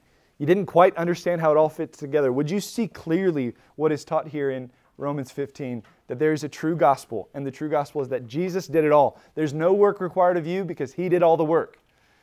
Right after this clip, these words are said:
He died on the cross for your sins. He spilled his blood to pay the penalty for every sin you'd ever commit. And only by faith in his name,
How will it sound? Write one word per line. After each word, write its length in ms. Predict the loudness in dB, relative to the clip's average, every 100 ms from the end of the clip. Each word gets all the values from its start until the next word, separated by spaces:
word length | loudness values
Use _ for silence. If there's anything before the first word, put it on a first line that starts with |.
| _
He 100 | -8
died 300 | 0 2 4
on 100 | 2
the 60 | -2
cross 300 | 0 -2 -2
for 120 | -6
your 120 | -6
sins. 220 | -6 -10
He 80 | -8
spilled 260 | -8 -6 -2
his 160 | -4
blood 380 | -2 0 2 0 -6 _ -10
to 100 | -6
pay 160 | -2
the 100 | -2
penalty 400 | -2 -4 0 0
for 140 | -2 -6
every 220 | -6 -6
sin 380 | -8 -6 -6 -8 -16 _ _ _ _ -8
you'd 140 | -2
ever 180 | -2 -2
commit. 400 | -6 -6 -8 -12 _ _ _
And 100 | -12 -4
only 280 | -4 -2 2
by 180 | 2
faith 280 | 4 2 2
in 80 | 0
his 220 | -2 -2
name, 300 | 0 -2 -4